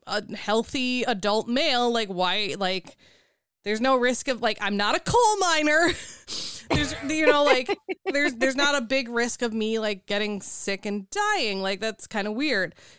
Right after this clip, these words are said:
Speaker 1: He would then proceed to find out that she had run up debts of sixty pounds behind his back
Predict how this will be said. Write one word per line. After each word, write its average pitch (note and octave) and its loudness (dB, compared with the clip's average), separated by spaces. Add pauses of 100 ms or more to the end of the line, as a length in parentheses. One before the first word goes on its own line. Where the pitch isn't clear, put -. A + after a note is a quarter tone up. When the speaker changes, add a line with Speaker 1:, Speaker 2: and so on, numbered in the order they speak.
Speaker 1:
He D#4 -2
would E4 -2
then D#4 0 (260)
proceed C#4 -2
to C#4+ -4
find B3+ -2
out F3 0
that G3+ -6
she B3 -4
had B3+ 0
run A#3+ 0
up B3 -4
debts F3+ -4
of F3+ -6
sixty - -6
pounds G#3+ -4
behind A3 -6
his C4+ -6
back D#3 -6